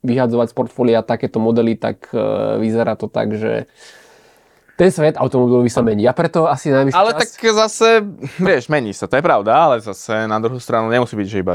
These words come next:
Speaker 2: že k horšiemu.
Speaker 1: To nehovorím, to nehovorím, vravím, že sa mení.
Speaker 2: Áno.
Speaker 1: Hej.
Speaker 2: Tým pádom chceme osloviť, e, veľmi početnú skupinu fanúšikov auty Škoda, ktorú tu určite máme.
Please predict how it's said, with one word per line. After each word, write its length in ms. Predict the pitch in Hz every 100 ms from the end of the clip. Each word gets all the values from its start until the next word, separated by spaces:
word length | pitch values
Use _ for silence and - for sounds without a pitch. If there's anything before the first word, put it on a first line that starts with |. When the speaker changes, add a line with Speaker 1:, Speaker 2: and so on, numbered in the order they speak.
| 87
Speaker 2:
že 80 |
k 80 | -
horšiemu. 640 | 104 101 - 113 120 143 147 _
Speaker 1:
To 80 | 147
nehovorím, 480 | 165 226 143 123 165
to 80 | 147
nehovorím, 400 | 160 120 147 120
vravím, 240 | 131 156
že 80 | 214
sa 0 |
mení. 240 | 277 123 - _ -
Speaker 2:
Áno. 240 | 156 87 _ -
Speaker 1:
Hej. 160 | - -
Speaker 2:
Tým 240 | - 208
pádom 400 | 202 202 175 175
chceme 560 | 170 143 139 131 127 117
osloviť, 540 | 110 - 123 113 117 -
e, 120 | 104 107 107 107 104 98 - - - - 95
veľmi 580 | 123 135 143 151 147 139 - _ _ _ _ _ -
početnú 320 | 131 123 120
skupinu 400 | - 117 117 110
fanúšikov 480 | 113 107 110 - 104
auty 160 | 107
Škoda, 260 | - 107 104
ktorú 300 | 107 90 104
tu 80 | 101
určite 260 | 98 -
máme. 360 | 95 104 151 180